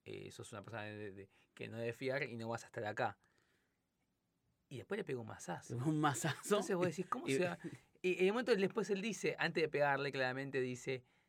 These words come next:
Speaker 1: "No importa si no se pone azul, era solamente por decir",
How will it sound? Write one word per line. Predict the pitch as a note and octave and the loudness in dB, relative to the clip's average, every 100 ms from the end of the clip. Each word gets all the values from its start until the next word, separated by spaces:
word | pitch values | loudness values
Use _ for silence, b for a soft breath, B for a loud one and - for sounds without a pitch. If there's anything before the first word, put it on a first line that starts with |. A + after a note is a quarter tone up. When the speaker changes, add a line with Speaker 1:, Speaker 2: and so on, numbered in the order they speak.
| _ B3 | _ -14
Speaker 1:
"No | A3+ | -12
importa | C#3 B2 B2 A#2+ A2 G#2+ G#2+ | -4 0 0 -2 -4 -8 -10
si | - A#2 | -12 -10
no | A2 | -10
se | A#2 | -10
pone | A2 A2 | -8 -8
azul, | A2 A#2 G#2+ A#2 - | -8 -8 -8 -8 -2
era | C3 | -2
solamente | B2+ B2+ B2 B2 A#2+ | -2 -4 -4 -2 -4
por | A2 G2+ | -4 -8
decir", | - A#2+ G#2+ | -8 -8 -10